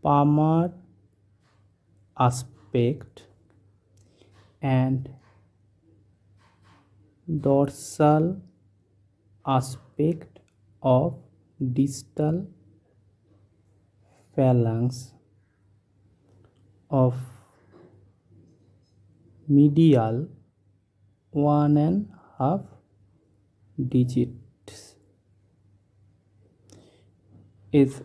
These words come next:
supplied by the palmar digital branch of ulnar nerve. Palmar digital branch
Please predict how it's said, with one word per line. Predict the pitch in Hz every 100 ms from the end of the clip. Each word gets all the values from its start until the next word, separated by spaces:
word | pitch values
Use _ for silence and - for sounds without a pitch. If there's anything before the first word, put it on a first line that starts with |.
| _
supplied | - - 151 - 185 175 123
by | 117 117 175 - _ _ _ _ _ -
the | 127 120 123 -
palmar | 147 160 185 202 - - _ 143
digital | 135 143 151 156
branch | 135 127 127 160
of | 165
ulnar | 110 110 110 110
nerve. | 123 143 104 - - _ _ _ _ _ _ _ _ _ _ _ _ _ _ _ - -
Palmar | 139 131 143 165 196 208 - _ _ _ _ _ _ _ _ _ _ _ _ _ - 131
digital | 127 127 131 139 151 147 170 - - - _ _ _ _ _ _ _ _ _ _ _
branch | 143 123 123 127 151 -